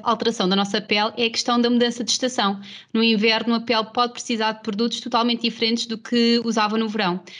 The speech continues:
No meu caso, na altura do verão, devido às elevadas temperaturas, a minha pele tende a ficar mais oleosa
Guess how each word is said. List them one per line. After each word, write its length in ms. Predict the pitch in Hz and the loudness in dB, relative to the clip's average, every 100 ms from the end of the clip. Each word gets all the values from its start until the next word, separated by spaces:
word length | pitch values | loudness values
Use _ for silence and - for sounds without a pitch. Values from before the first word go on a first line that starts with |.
| - - | -8 0
No 80 | |
meu 120 | 240 233 | 2 2
caso, 460 | 214 190 170 233 262 | 2 2 0 -4 -2
na 100 | 208 | -2
altura 300 | 214 226 214 | 0 -2 -2
do 100 | 202 | 0
verão, 340 | 196 185 208 | 0 -2 -2
devido 540 | 190 202 196 190 185 | -4 -4 -4 -4 -4
às 240 | 185 175 180 | -2 -4 -4
elevadas 380 | 185 190 180 - | -2 -2 -2 -2
temperaturas, 800 | 185 190 180 185 175 185 - - - - | -2 -2 -2 -2 0 0 -2 -6 -12 -2
a 40 | |
minha 160 | 214 226 | 2 2
pele 260 | 226 220 220 | 2 0 2
tende 260 | 247 240 | 2 4
a 20 | |
ficar 400 | 240 240 240 220 | 2 0 0 2
mais 380 | 226 247 285 254 | 4 4 4 2
oleosa 640 | 226 202 190 190 185 233 | 0 2 2 2 0 -6